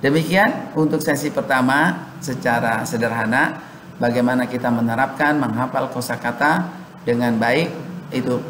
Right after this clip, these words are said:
melihat gambarnya, mendengar suaranya, membaca tulisannya, baik berharokat maupun tidak berharokat. Mudah-mudahan berguna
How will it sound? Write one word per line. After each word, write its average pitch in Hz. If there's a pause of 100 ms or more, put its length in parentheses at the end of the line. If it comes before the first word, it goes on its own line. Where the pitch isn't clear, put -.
melihat 117
gambarnya, 127 (320)
mendengar 117
suaranya, 135 (160)
membaca 120
tulisannya, 151 (100)
baik 120
berharokat 135
maupun 131
tidak 123
berharokat. 117 (420)
Mudah-mudahan 120 (320)
berguna 117